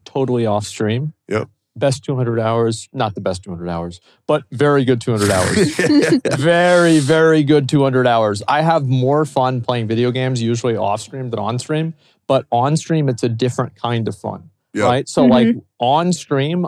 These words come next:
Speaker 1: I can enjoy bad games. Off stream, I can enjoy good games.
Speaker 2: Yeah.
Speaker 1: That's the way I look at it.
Speaker 2: Yeah.
Speaker 1: Like, my Diablo Immortal streams were fucking amazing.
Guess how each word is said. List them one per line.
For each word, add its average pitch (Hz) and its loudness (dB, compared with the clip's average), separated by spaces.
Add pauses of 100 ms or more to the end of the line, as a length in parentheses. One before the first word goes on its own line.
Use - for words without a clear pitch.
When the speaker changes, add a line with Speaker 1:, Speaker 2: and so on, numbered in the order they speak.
(100)
Speaker 1:
I 127 0
can 147 -4
enjoy 120 0
bad 113 -2
games. 156 -4 (300)
Off 139 2
stream, 117 -2
I 117 -2
can 113 -2
enjoy 104 -2
good 92 -6
games. - -12 (1200)
Speaker 2:
Yeah. 127 0 (500)
Speaker 1:
That's 135 0
the 156 2
way 127 4
I 123 4
look 117 0
at 101 -2
it. 104 -4 (240)
Speaker 2:
Yeah. 156 4
Speaker 1:
Like, 147 4
my 143 2
Diablo 139 2
Immortal 110 0
streams 165 -4
were 120 0
fucking 123 -4
amazing. 95 -8